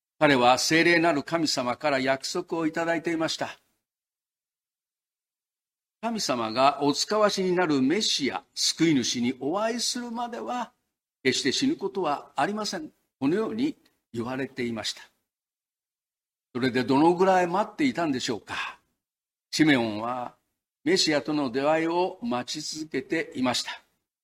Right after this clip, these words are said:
そして、この旧約聖書の舞台から新約聖書に移るその間です。この時代には高齢の女性預言者、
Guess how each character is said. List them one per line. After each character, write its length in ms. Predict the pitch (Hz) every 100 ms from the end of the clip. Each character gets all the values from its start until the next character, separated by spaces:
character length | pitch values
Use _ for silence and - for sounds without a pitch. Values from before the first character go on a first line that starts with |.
| _ _ _ _ _ _ _ _ _ _ _ _ _ _ _ _
そ 80 | 208
し 60 | -
て、 140 | 185
こ 180 | 185 202
の 340 | 202 202 202 _
旧 280 | - 202 240
約 460 | 240 226 233 214 196
聖 400 | - 226 208 180
書 160 | -
の 260 | 151 156 123
舞 200 | 123 170
台 320 | 156 151 113
か 140 | - 127
ら 180 | 139
新 220 | 135 175 196
約 220 | 202 196
聖 220 | 196 196
書 140 | 180
に 80 | 147
移 360 | 139 147 - 220
る 220 | 165 110
そ 180 | - 147
の 180 | 170 -
間 380 | 151 202 214 214
で 140 | 151
す。 200 | 117 113 - _ _ _ _ _ _ _ _ _ _ _ _ _ _ _ _ _
こ 80 | -
の 140 | 190 180
時 120 | 170
代 220 | 180 175
に 80 | 165
は 160 | 135
高 480 | - - 220 254 262
齢 200 | 247 233
の 240 | 240 269 - _ _ _ _
女 180 | - 170
性 260 | - 196 180
預 80 | 190
言 220 | 208 185
者、 160 | -